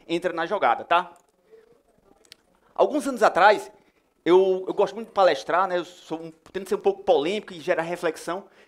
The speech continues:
E eu já dei palestra sobre arquitetura, Java, design, banco de dados, features de Oracle e tudo mais. E aí, uma da, das palestras que mais gerou polêmica aí na, na minha carreira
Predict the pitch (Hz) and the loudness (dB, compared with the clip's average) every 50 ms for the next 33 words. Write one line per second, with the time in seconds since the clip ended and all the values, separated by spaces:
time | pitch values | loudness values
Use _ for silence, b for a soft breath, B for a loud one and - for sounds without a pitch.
0 | b b b 196 208 208 233 226 214 214 208 - 208 190 190 190 196 208 - 208 | b b b 0 0 0 0 -2 -2 -4 -2 2 2 4 4 2 0 -4 -10 -8
1 | 185 185 180 175 - - 165 135 - - 202 202 180 147 120 113 - 170 170 170 | -4 -2 -2 -2 -4 -6 -12 -12 -10 -10 -10 -6 -6 -6 -6 -2 0 2 4 4
2 | 170 160 165 165 165 156 160 143 117 123 147 165 175 175 165 156 147 131 117 - | 4 2 0 -2 -6 -8 -10 -10 -4 -2 0 0 0 0 -2 -2 -4 -6 -8 -8
3 | 175 175 - - 147 123 - 143 160 175 175 170 165 156 - - - - 185 - | -8 -8 -10 -16 -16 -10 -6 -6 -4 -2 0 0 -2 -2 -6 -12 -18 -16 -16 -14
4 | 202 175 151 139 135 143 135 139 160 175 170 156 160 156 147 - 175 185 156 117 | -14 -14 -14 -10 -6 -2 0 2 4 4 4 2 0 -6 -14 -16 -10 -8 -8 -8
5 | 104 - - b b b b b b b b b b b b 233 254 247 262 269 | -8 -10 -16 b b b b b b b b b b b b -2 0 0 0 -2
6 | 220 - - - 269 302 277 277 262 269 - - 208 202 - - 196 190 185 185 | -6 -8 -8 -6 -4 -2 0 0 -2 -2 -2 -2 -2 -2 -2 0 4 6 6 6
7 | 180 185 190 180 - 208 196 226 277 294 220 240 247 233 214 220 - 202 175 165 | 4 2 -2 -12 -14 -8 -4 -2 -2 -2 2 4 6 6 6 6 4 0 0 0
8 | 208 262 262 233 214 - 196 180 170 165 156 151 147 156 160 151 156 156 160 208 | 0 -4 -6 -6 -6 -4 -4 -4 -4 -4 -6 -6 -6 -6 -6 -6 -6 -4 -2 0
9 | 233 240 226 220 | 0 0 0 -2